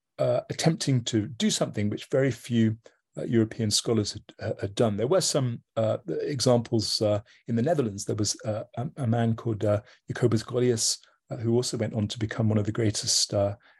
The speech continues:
Arabic scholars of the seventeenth century, who'd, who, who'd built a, a, a collection of manuscripts, uh, somewhat earlier in the sixteen twenties, uh, in Aleppo. But essentially,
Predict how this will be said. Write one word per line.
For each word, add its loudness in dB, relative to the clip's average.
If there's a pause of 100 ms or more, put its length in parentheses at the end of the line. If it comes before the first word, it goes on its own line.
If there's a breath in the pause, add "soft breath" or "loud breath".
(100 soft breath)
Arabic 4
scholars 0
of -6
the -6
seventeenth 0
century, 0
who'd, 0 (180)
who, -2
who'd -2
built 2
a, -2 (140)
a, 0
a -6
collection -2
of 0
manuscripts, 0 (360 loud breath)
uh, 0
somewhat 0
earlier 2
in 0
the 0
sixteen -2
twenties, 0 (440 soft breath)
uh, -4
in -2
Aleppo. 0
But 2
essentially, 0